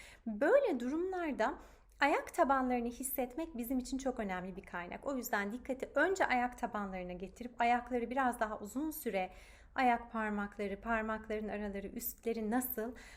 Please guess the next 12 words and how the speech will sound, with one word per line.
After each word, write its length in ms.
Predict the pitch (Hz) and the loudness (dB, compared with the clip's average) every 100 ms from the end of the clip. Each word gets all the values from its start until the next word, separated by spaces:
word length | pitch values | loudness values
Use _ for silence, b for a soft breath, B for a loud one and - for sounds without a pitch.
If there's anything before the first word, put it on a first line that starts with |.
| B - | B 2
ayakları 460 | 247 247 247 240 202 | 4 4 2 -2 -2
iyice 400 | - 285 247 233 | -4 -6 -4 -2
hissedip 580 | 277 - 233 220 - | -2 -2 -2 -2 0
oradan 360 | 269 262 214 208 | 2 2 0 0
adım 300 | 254 214 226 - | 0 0 -2 0
adım 280 | 208 226 | -2 -2
yukarıya, 560 | 220 226 247 196 185 170 - | -4 -2 -2 -2 -2 -2 2
ayak 360 | 226 220 - | 2 2 -2
bilekleri, 500 | 190 185 - 180 185 | -8 -8 -10 -10 -6
dizler, 400 | 220 190 - 190 | -6 -6 -6 -6
kasıklar 640 | - 208 - 208 190 - | -6 -8 -6 0 0 0
diye 180 | 226 311 | -2 -2